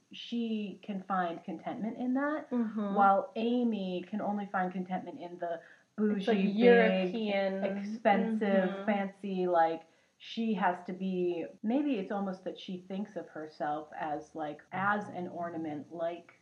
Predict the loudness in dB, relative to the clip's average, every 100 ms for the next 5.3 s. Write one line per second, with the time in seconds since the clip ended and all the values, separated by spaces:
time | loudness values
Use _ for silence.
0 | _ -14 -12 -8 0 2 4 4 4 4
1 | 4 2 0 -2 -2 -2 -2 -2 -2 -2
2 | -2 -2 -2 -2 0 2 2 2 0 0
3 | 2 2 0 0 2 6 6 6 8 8
4 | 6 2 2 0 0 2 2 2 4 4
5 | 2 0 -10